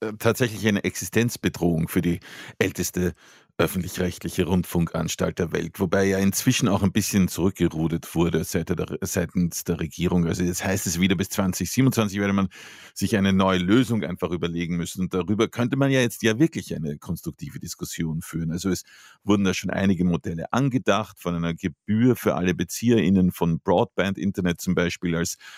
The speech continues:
zeitgemäßes Äquivalent zur tatsächlich ja im zwanzigsten Jahrhundert verhafteten Fernsehgebühr, wie wir sie kennen, die ja auch eine regressive Abgabe ist, weil sie Ärmere wesentlich härtere, härter trifft als Besserverdienende. Oder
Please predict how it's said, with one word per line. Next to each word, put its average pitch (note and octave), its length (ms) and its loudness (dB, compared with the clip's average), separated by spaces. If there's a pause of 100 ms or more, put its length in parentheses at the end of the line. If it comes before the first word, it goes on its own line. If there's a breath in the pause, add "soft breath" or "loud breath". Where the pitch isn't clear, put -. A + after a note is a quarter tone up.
(500 loud breath)
zeitgemäßes G#2+ 800 0
Äquivalent F#2 800 0
zur G2+ 160 2
tatsächlich G2+ 480 -2
ja F#2 100 -2
im F2 300 -2
zwanzigsten - 560 -4
Jahrhundert F2+ 380 2
verhafteten F2 600 -4
Fernsehgebühr, G#2 840 0
wie F2+ 100 -2
wir F#2+ 100 0
sie F#2+ 120 -2
kennen, A2+ 480 0 (540 loud breath)
die G#2+ 100 2
ja A#2 160 4
auch C#3+ 320 2
eine B2+ 240 0
regressive A2 720 0
Abgabe B2+ 500 0
ist, A#2 220 -4
weil G2+ 100 2
sie F#2+ 140 -2
Ärmere A2 500 0
wesentlich F#2 380 -8
härtere, G#2 460 -2 (100)
härter G#2+ 340 0
trifft - 260 -4
als E2+ 140 -2
Besserverdienende. A2+ 960 -2 (540 soft breath)
Oder C#3+ 560 4